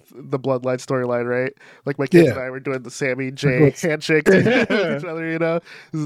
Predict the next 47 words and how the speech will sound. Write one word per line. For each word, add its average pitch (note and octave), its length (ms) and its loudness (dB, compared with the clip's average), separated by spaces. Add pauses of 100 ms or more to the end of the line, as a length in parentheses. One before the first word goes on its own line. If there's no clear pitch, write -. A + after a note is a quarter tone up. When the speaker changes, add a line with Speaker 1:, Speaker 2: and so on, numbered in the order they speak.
(160)
Speaker 1:
Or D#3 240 4
Sammy C3+ 340 0
and, C3 180 -2
uh, C#3 140 2
Jimmy C3+ 260 0
handshake C#3 400 0
is, C3 180 -4
is C#3 180 -4
fantastic. - 600 -4
So, - 240 -8 (440)
um, D#2 400 -6
you D#3+ 100 -4
know, C#3 140 2
it's C3 120 -4
not D3 140 2
a - 20 -2
wrestling C#3 300 -2
podcast, C3+ 480 -2
but C#3 80 -6
if - 60 -16
you C3 40 -8
guys C3+ 180 -2
are C3+ 60 -2
interested, C3+ 580 -4
the, B2+ 200 -4
uh, A#2+ 320 -2 (180)
you B2+ 120 -4
just C3 200 -8
YouTube C3+ 360 -4
the B2 80 -2
Sami B2 280 -2
Zayn B2+ 380 -4
and C3 100 -4
the B2+ 60 -8
Bloodline B2 400 -2 (100)
storyline B2+ 560 -4
and B2+ 160 -2
just - 180 -16
be C3 100 -6
fucking B2 340 -6
enthralled. B2 500 -4
It D3 80 -4
was C3+ 140 -4
ama-, B2+ 160 -8
it's - 240 -6
amazing. A#2+ 260 -2
Speaker 2:
Yeah. F#2 220 -4